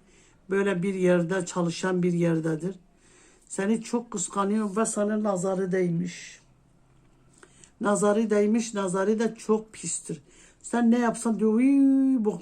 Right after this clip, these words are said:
bunu yaptı, vay bunu yaptı, yo, bu oldu." Bakıyor eline bir toprak, torba toprak dahi olsan diyeceksin, hele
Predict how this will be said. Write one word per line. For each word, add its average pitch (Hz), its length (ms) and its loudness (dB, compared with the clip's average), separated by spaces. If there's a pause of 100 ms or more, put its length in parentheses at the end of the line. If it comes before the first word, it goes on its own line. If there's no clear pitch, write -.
(120)
bunu 180 120 2
yaptı, 180 500 -2
vay 269 600 -4
bunu 190 160 -2
yaptı, 180 460 -4
yo, 269 140 2 (320)
bu 202 300 0
oldu." 180 360 0 (520)
Bakıyor 220 500 4
eline 202 680 2
bir 220 260 2
toprak, 202 500 0 (420)
torba 196 680 2
toprak 185 600 -2 (100)
dahi 196 400 -4
olsan 190 800 -2 (680)
diyeceksin, 190 560 2
hele 214 440 2